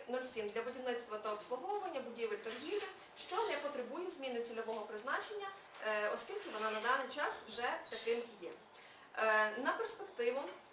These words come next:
передбачається, що ступінь вогнестійкості будівлі буде три А. Відповідно, є передбачені протипожежні відстані до сусідніх об'єктів забудови. Е, для забезпечення місцями паркування передбачено, е, відповідно до розрахунку,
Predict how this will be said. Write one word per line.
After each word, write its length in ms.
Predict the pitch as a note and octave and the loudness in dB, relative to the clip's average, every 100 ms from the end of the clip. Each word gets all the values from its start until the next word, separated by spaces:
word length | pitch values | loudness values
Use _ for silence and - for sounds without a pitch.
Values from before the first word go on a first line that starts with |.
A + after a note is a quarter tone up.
| - - - - - - | -20 -20 -20 -16 -10 -2
передбачається, 760 | B3+ E4 E4+ C4+ A#3+ A#3+ C4 | -2 0 0 2 4 2 0
що 180 | C#4+ D#4 | -6 -8
ступінь 360 | D4 E4+ E4+ D4+ | -6 -4 -4 -4
вогнестійкості 760 | C#4+ C#4+ - C#4 A#3 A3 - | -4 -4 -4 -6 -4 -4 -4
будівлі 500 | A#3 A3 A3 C4 F#4 | -8 -8 -6 -4 -2
буде 320 | - C4 E4+ C4 | -2 -2 -4 -4
три 280 | - C#4+ - F#3+ | -4 -6 -4 -2
А. 180 | F#3+ F#3 - - - - - | 0 -2 -8 -16 -16 -8 -2
Відповідно, 480 | B3 C4+ D#4+ G#4+ G4 B3 A3 | 0 2 2 2 2 0 2
є 180 | C4+ - | 4 4
передбачені 540 | B3 A#3+ D4 G4+ F#4+ F4 | 4 2 2 2 -2 -4
протипожежні 680 | A#3 B3 A3+ B3+ D4 C#4+ A#3+ | -4 -4 -2 2 2 0 -2
відстані 440 | G4 - G4+ F4 | -4 -4 -6 -6
до 280 | A3+ D#4+ - | -4 -2 -4
сусідніх 560 | - G#3 C4+ D4 C#4+ - G#3 | -6 -4 -4 -4 -6 -6 -6
об'єктів 420 | G#3 B3+ B3+ C4+ | 2 2 2 -4
забудови. 540 | - B3+ B3+ - - - - - - - - | 0 0 0 -6 -8 -10 -14 -16 -16 -8 4
Е, 160 | A3+ A3+ | 4 6
для 120 | G#4+ | 2
забезпечення 600 | G#4 F#4+ E4+ E4 D#4+ C4+ | 2 0 2 0 0 -4
місцями 360 | C4 - C4 B3+ | -4 0 2 2
паркування 580 | B3+ B3 C#4 F#4 G#4 F#4+ | 0 -2 2 2 2 0
передбачено, 760 | C4+ B3+ C#4 C4 C#4 B3 A#3 A3 | 0 2 4 4 2 0 0 0
е, 260 | G#3 G#3 G#3 | 0 0 0
відповідно 380 | B3 B3+ C4 B3 | -2 -4 -4 -2
до 120 | A#3 | 2
розрахунку, 600 | A#3+ A#3+ B3+ C#4 E4+ - | 2 2 -2 -4 -6 -4